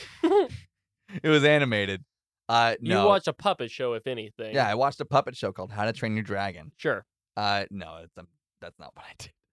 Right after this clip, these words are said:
Speaker 1: Yeah, yeah,
Speaker 2: Uh,
Speaker 1: yeah.
Speaker 2: no, I'm not. I have no idea what the fuck I'm doing. Uh, I think that my family, I was a ra-, I was a part of a family of ranchers.
Speaker 1: <laughs> Uh-huh.
Speaker 2: So that's why I'm, like, pretty good at,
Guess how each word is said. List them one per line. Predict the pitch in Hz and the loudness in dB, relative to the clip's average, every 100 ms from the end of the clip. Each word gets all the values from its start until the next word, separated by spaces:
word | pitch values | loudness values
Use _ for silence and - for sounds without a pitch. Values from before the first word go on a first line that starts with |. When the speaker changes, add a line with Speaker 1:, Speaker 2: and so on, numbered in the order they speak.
| - | -8
Speaker 1:
Yeah, | 143 135 | 0 0
yeah, | 127 | 2
Speaker 2:
Uh, | 110 110 | 2 2
Speaker 1:
yeah. | - _ | -2 _
Speaker 2:
no, | 147 - | 6 6
I'm | 123 131 | 8 4
not. | 123 120 92 - | 4 0 0 -2
I | 110 | 0
have | 120 | 2
no | 117 | 2
idea | 104 90 | 0 -2
what | 92 | -8
the | |
fuck | - 113 | -10 -10
I'm | 95 | -8
doing. | 87 - _ _ _ | -10 -12 _ _ _
Uh, | 123 120 | 0 2
I | 127 | 2
think | 151 143 | 0 -2
that | 147 | -2
my | 123 123 | 0 -2
family, | - 131 123 127 123 120 | -2 -4 -2 -2 -4 -4
I | 117 | -2
was | 117 113 | 0 0
a | 101 | -2
ra-, | 101 104 | -4 -2
I | 107 | 0
was | 110 104 | 0 -2
a | |
part | - 117 | 0 0
of | 104 | 0
a | |
family | - 101 98 104 | -2 -2 0 -2
of | 92 | 0
ranchers. | 98 104 127 143 - | -2 -2 -4 -6 -6
Speaker 1:
<laughs> | |
Uh-huh. | 180 160 156 156 156 | 0 0 2 -2 0
Speaker 2:
So | 123 | 0
that's | 113 - | 0 0
why | 104 104 | -2 0
I'm, | |
like, | 101 95 | -4 -8
pretty | - 107 | -10 -10
good | 90 98 92 | -8 -6 -4
at, | 90 | -4